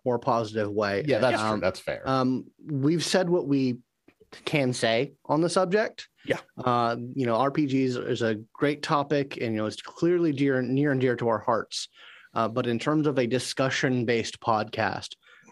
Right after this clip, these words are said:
Speaker 1: uh, we've really kind of, we've, we've burnt that candle.
Speaker 3: Yeah.
Speaker 1: Um, and rather than try and tread water and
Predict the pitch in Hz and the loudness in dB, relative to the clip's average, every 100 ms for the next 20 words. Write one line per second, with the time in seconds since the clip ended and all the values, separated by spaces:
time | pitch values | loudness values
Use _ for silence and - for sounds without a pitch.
0 | - - 107 95 117 123 120 131 139 127 | -10 -2 0 2 0 0 0 2 2 2
1 | 120 147 120 107 - 139 127 - 147 127 | 0 0 0 -2 -4 -2 -2 -2 -4 0
2 | 165 143 127 - 107 98 - _ _ _ | 0 2 0 0 -2 -2 -10 _ _ _
3 | _ _ - 110 110 107 104 - 123 117 | _ _ -6 0 2 2 -2 -4 -2 0
4 | 123 127 139 135 123 120 - 117 117 110 | 0 2 0 2 0 0 0 2 2 0
5 | 113 - 117 110 110 113 107 107 104 - | -2 -2 -2 0 0 2 2 0 -2 -4
6 | 107 104 104 | -4 -4 -6